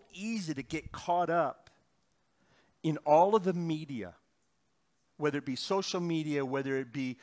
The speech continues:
eh, whether it be television media, or whatever it is.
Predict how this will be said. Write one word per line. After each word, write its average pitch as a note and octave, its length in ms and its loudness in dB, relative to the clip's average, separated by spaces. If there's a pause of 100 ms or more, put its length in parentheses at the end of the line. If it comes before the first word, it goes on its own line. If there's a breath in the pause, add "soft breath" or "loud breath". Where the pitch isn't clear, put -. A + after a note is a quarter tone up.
(180 loud breath)
eh, D3 120 2
whether C#3 260 2
it A#2 80 -6
be C3 160 -2
television F3+ 580 0
media, D#3+ 300 0
or C3 60 0
whatever F#3 520 -2
it G#3+ 80 -6
is. F#3 600 -8